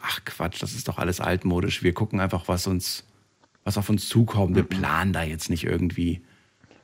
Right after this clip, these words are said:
Speaker 2: Da haben wir schon geplant, also dass wir in ein paar Jahren mal Eigentumswohnung haben und dass wir heiraten. Also wir sind jetzt grad verlobt.
Speaker 1: Mhm.
Speaker 2: Mich ist schon meine Frau. Wenn wir halt mal so in zwei Jahren heiraten.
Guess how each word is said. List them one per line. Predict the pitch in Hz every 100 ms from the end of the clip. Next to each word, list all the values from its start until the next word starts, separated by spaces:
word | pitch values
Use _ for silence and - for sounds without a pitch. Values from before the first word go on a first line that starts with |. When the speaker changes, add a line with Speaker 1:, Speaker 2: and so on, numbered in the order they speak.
| _ _ _ _
Speaker 2:
Da | - 113
haben | 113
wir | 92
schon | - 101
geplant, | 98 - 98 98 98
also | 95 - 98
dass | 98 -
wir | 98
in | 95
ein |
paar | - 101
Jahren | 95 95 98 98
mal | 95 95 98 _ _ _ _ -
Eigentumswohnung | 127 127 131 123 - 110 110 107 117
haben | 107 104 104
und | 101 101 98 92 -
dass | 98 -
wir | 101 98 98 104
heiraten. | 101 110 98 98 95 98 98 - _ _ _ _ _ _ _ _ _
Also | - 92 98 95 104
wir | 101
sind | 101 101
jetzt | -
grad | - 95
verlobt. | - 113 147 - - _ _
Speaker 1:
Mhm. | - 87 87 170
Speaker 2:
Mich | -
ist | 120 -
schon | 135
meine | 123 117 123
Frau. | - 113 117 - _ - - _ _
Wenn | 98 101
wir | 95
halt | 104
mal | 98 98
so | 101
in | 92
zwei | - 98
Jahren | 95 98 95 95
heiraten. | 101 110 - 101 104 104